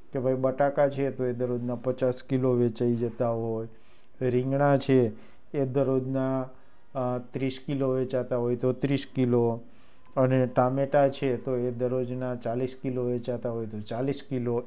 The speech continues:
એ પ્રમાણે, અ, લખવાનું. આ તમામ વિગતો તમારે શાકભાજીવાળાને પૂછી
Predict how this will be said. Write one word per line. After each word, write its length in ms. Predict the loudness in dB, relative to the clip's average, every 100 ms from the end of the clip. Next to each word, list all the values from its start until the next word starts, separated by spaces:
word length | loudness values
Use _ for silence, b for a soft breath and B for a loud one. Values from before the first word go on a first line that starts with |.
| -2
એ 80 |
પ્રમાણે, 580 | -2 0 0 2 4 4 0 b b b
અ, 40 | 0 2 2
લખવાનું. 640 | 2 0 2 2 0 -6 -10 -2
આ 80 | -2
તમામ 380 | 4 4 4 2
વિગતો 400 | 2 2 4 2
તમારે 380 | 2 0 0
શાકભાજીવાળાને 880 | 0 0 0 2 2 4 4 2 0
પૂછી 680 | -4 -4 -4 -2 -2 -2